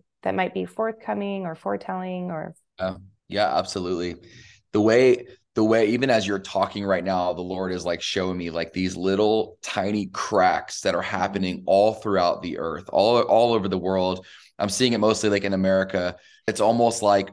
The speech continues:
Speaker 2: not everybody is catching it at first because it's starting so small, but there are just these little, like, glimpses of what God is doing. And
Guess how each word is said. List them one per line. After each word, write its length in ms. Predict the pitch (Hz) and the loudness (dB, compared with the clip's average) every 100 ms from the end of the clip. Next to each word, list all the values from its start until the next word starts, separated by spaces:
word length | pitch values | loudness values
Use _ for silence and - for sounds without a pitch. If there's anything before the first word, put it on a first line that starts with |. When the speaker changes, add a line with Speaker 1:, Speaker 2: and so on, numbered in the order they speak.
| _ | _
Speaker 2:
not 380 | 107 113 151 - | 0 2 2 2
everybody 640 | 113 123 107 104 107 113 | 0 0 -2 0 0 -2
is 100 | 98 | -6
catching 460 | - - 95 98 101 | -8 -10 -8 -4 -2
it 80 | 110 | 0
at 200 | - - | -2 0
first 360 | 110 120 120 104 | 0 0 -2 -8
because 300 | 95 98 95 | -6 -4 -4
it's 160 | - | -2
starting 360 | - 101 98 95 | 2 2 4 0
so 280 | - 95 92 | -2 -2 -2
small, 560 | - 92 90 92 101 | -6 -4 0 2 2
but 180 | 98 98 | 0 -4
there 200 | 98 98 | 0 0
are 100 | 98 | 0
just 280 | 101 98 - | -4 -6 -6
these 220 | 98 95 | -10 -6
little, 640 | 80 98 110 113 113 117 | 0 4 4 6 4 2
like, 320 | 95 98 92 - | 2 2 0 -8
glimpses 800 | 92 104 110 - 101 92 87 - | -4 -2 -2 -2 -2 -2 -4 -2
of 320 | 98 98 92 | 2 2 2
what 200 | 95 98 | -2 -2
God 260 | - 95 98 | 0 2 2
is 180 | 95 - | 0 -6
doing. 500 | 92 92 101 113 120 - - - _ _ | -6 -2 -2 -4 -8 -18 -20 -20 _ _
And 460 | 110 110 104 101 | 0 4 4 4